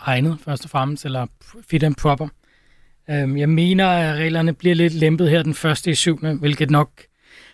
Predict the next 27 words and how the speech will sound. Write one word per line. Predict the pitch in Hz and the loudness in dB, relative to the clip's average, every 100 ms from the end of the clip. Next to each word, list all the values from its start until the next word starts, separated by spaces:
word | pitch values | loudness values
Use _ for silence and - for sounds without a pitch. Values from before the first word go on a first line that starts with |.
| - | -4
nok | 175 196 | 0 0
er | 214 | 0
til | 185 | -2
hans | 180 185 | -2 0
fordel. | 175 185 190 143 - | 0 0 0 -4 -6
Øhm, | 160 147 147 | -2 0 -2
jeg, | 170 170 | -2 -2
jeg | 180 | -2
synes, | - 156 | -2 -4
det | - | -4
er | 139 | -4
lidt | 131 | -4
specielt, | - 131 147 - | -6 -2 -2 -2
for | - | -4
at | 143 | 0
være | 131 | 0
ærlig, | 139 135 | -2 -6
men | 151 143 | -8 -2
det | 170 165 | 0 2
er | 156 | 2
ligesom, | 147 - | -2 -2
når | 156 139 | 0 0
vi | |
snakker | 131 147 131 | -2 -4 -6
politikere | 127 143 143 - 151 | -6 -4 -4 -2 0
uden | 143 139 | 2 2
erhvervserfaring, | 131 127 - - 143 | 0 -4 -10 -12 -12